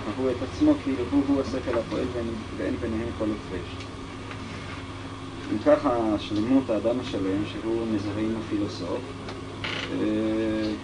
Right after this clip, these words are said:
נדבק בו אור אלוקי. האור האלוקי הזה, כן, אור אלוקי שמונח אלוקי בס-, בסופו של דבר, אולי לא, אה, נובע מהתמזגות של השכל הפועל בשכל הנפעל.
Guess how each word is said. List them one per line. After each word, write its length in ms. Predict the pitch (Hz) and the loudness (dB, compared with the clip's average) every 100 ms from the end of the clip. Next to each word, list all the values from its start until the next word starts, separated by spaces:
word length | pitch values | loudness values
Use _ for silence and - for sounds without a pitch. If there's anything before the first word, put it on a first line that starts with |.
| - - 104 | -8 -6 -2
נדבק 300 | 98 107 117 113 | 0 2 2 2
בו 80 | 120 | 4
אור 260 | 127 123 | 6 6
אלוקי. 440 | 117 107 - 95 113 143 - - - - - - - - - - - - - - - | 6 4 2 0 2 -2 -6 -10 -10 -10 -10 -10 -10 -10 -8 -8 -8 -8 -8 -4 4
האור 260 | 135 135 | 8 10
האלוקי 420 | 123 110 107 285 | 8 6 4 2
הזה, 400 | 139 214 240 294 269 - | 2 6 8 8 6 2
כן, 160 | 131 135 - 101 - 104 | 2 2 0 -6 -6 2
אור 140 | 120 | 6
אלוקי 340 | 120 104 - 113 | 6 6 2 2
שמונח 840 | - 104 98 - - 98 98 104 - - | 2 4 0 -2 -4 -2 2 2 0 0
אלוקי 400 | 107 98 - 302 | 2 2 4 6
בס-, 200 | 294 - - | 6 4 -4
בסופו 300 | 208 - 104 101 | -4 -6 -4 -4
של 60 | 101 | -2
דבר, 320 | 98 95 98 104 104 95 90 | -2 0 0 0 -4 -6 -2
אולי 140 | 95 | 2
לא, 100 | 139 - - - - - - - - - | 2 2 -4 -10 -10 -8 -8 -8 -8 -4
אה, 380 | - - 107 107 | -2 0 2 2
נובע 360 | 107 113 131 135 | 2 2 4 8
מהתמזגות 580 | 139 - 117 - 143 143 | 6 6 2 4 2 2
של 100 | 117 | -2
השכל 360 | 135 127 127 | 0 0 0
הפועל 240 | 120 123 123 | 0 0 0
בשכל 360 | 113 104 113 117 107 104 - - 110 | 0 -4 -2 -2 -2 -4 -6 -6 -4
הנפעל. 480 | 113 101 - 98 | -4 -2 -2 0